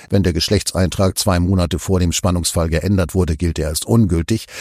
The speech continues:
In dieser Ausgabe also blickt Franz Feider auf Seite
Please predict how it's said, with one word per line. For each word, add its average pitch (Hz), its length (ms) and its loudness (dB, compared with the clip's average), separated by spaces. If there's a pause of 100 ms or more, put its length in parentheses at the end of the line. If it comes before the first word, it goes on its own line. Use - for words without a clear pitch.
(200)
In 147 180 4
dieser 156 280 2
Ausgabe 123 400 2
also 110 220 2
blickt 113 440 0
Franz - 440 0
Feider 131 380 0
auf 104 140 -2
Seite 107 300 -2